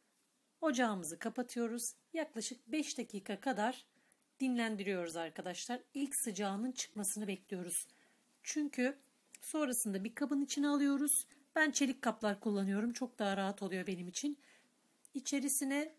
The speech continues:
isterseniz, e, hafif sulandırılmış, sütlendirilmiş bir krem şanti de ekleyebilirsiniz. Ama ben, e, bu şekilde daha çok hoşlandığım için bir paket krem şantiyi içine döküp çırpıyorum.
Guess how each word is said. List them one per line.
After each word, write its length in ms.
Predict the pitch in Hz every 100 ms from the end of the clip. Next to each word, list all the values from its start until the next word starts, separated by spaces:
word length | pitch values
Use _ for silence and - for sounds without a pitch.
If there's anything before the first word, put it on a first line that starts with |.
| _ _ _ _ _ -
isterseniz, 880 | - - 302 302 294 277 277 285 - - _ _ _ -
e, 220 | 226 220
hafif 320 | 196 247 247
sulandırılmış, 840 | - - 254 247 247 262 254 247 -
sütlendirilmiş 920 | - 247 240 240 233 233 240 240 -
bir 120 | 220
krem 260 | 220 208 208
şanti 300 | 190 196 214
de 80 |
ekleyebilirsiniz. 760 | 262 - 262 233 247 - 247 269
Ama 200 | 277 247
ben, 240 | 262 247 - - _ _ -
e, 300 | 226 214 226
bu 60 | 330
şekilde 440 | 311 262 214 233
daha 160 | 220 220
çok 180 | 214 226
hoşlandığım 560 | 214 - 214 202 190
için 320 | 180 294 285
bir 120 | 277 247
paket 320 | 233 247 -
krem 320 | 226 226 220
şantiyi 520 | - 220 196 - 175
içine 380 | - - 202 190
döküp 300 | 240 277 -
çırpıyorum. 640 | - 240 233 208 190 240